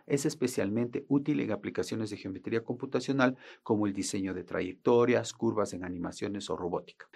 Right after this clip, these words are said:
Se indica la representación paramétrica de una solución de la ecuación de Lagrange en un entorno computacional. Resolver estas ecuaciones requiere métodos numéricos para integrar la ecuación en x de p.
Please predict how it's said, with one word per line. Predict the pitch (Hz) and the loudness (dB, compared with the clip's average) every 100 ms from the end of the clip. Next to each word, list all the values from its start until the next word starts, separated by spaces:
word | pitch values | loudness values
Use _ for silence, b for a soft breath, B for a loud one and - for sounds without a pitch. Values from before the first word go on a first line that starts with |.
| B | B
Se | - 117 | -2 0
indica | 123 170 196 - | 2 0 -4 -6
la | 107 107 | 0 2
representación | 113 113 113 - 104 104 104 - 160 160 | 4 2 0 -2 -4 -4 -2 4 4 4
paramétrica | 110 104 127 175 180 175 147 113 | 2 4 2 0 0 0 0 2
de | |
una | 107 135 127 | 2 2 0
solución | 120 107 107 - 147 | 0 -2 0 4 4
de | 143 | 4
la | 113 | 2
ecuación | 101 101 - 117 | 0 0 0 2
de | 113 | 2
Lagrange | 98 110 123 127 - B B B _ _ - | 2 4 4 4 -6 B B B _ _ 8
en | 143 147 | 8 8
un | 185 | 6
entorno | 151 104 - 120 - 123 | 4 4 6 6 4 -2
computacional. | 104 95 104 127 131 185 170 147 160 _ _ _ _ _ - | -2 -2 -2 -2 0 2 4 4 0 _ _ _ _ _ -2
Resolver | - 202 202 139 120 127 - | 4 4 6 6 6 4 2
estas | 156 160 113 | 2 2 0
ecuaciones | 101 98 92 95 92 107 - b b | 0 -2 -2 -2 -2 -4 -8 b b
requiere | 147 165 165 196 165 | -2 0 0 0 4
métodos | 147 151 156 131 | 2 2 2 2
numéricos | 107 110 131 139 143 - B - | 2 2 0 2 0 0 B 0
para | 117 110 | 2 4
integrar | 101 101 110 131 | 0 0 2 2
la | 120 | 2
ecuación | 107 95 92 110 113 120 | 0 -2 0 2 0 0
en | 113 101 | -4 -4
x | 95 95 | -6 -8
de | - | -10
p. | - | -14